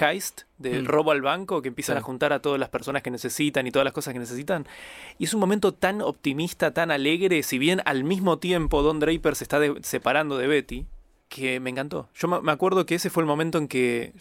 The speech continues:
Speaker 1: ya había visto tres temporadas, obviamente la serie me había enganchado, pero ese fue el momento que me di cuenta, "Esto es, esto está en otro nivel".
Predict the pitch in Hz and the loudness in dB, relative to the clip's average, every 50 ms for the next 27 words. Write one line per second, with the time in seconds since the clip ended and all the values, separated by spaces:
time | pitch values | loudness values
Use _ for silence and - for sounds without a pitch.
0 | - - - - - 151 156 151 143 147 147 147 - 147 135 - 127 117 120 123 | -18 -14 -4 2 4 4 6 6 4 2 0 -2 -4 -4 -4 -4 -4 -2 0 0
1 | 127 123 117 113 110 - 113 113 120 120 123 127 131 127 143 123 120 117 113 - | 2 2 0 0 -2 -4 -4 -4 -2 -2 -2 -2 -4 -2 -2 -2 -2 -2 -2 -2
2 | - 135 131 131 127 127 131 127 123 123 120 - - 135 123 117 - 143 135 156 | -4 -2 -2 0 0 0 0 0 0 -2 -4 -2 -2 -2 -2 0 -2 -2 -2 0
3 | 151 170 151 143 156 165 170 139 135 123 123 123 123 139 139 139 143 139 127 123 | 0 0 2 2 2 0 0 0 0 -2 -2 -2 0 0 -2 0 2 0 0 0
4 | - - 131 - - - - - - - 123 - 120 120 120 123 127 120 117 117 | -2 -8 -8 -8 -8 -10 -12 -12 -12 -10 -8 -6 -6 -6 -4 -6 -6 -6 -6 -4
5 | 120 123 123 120 117 | -4 -2 -2 -2 -4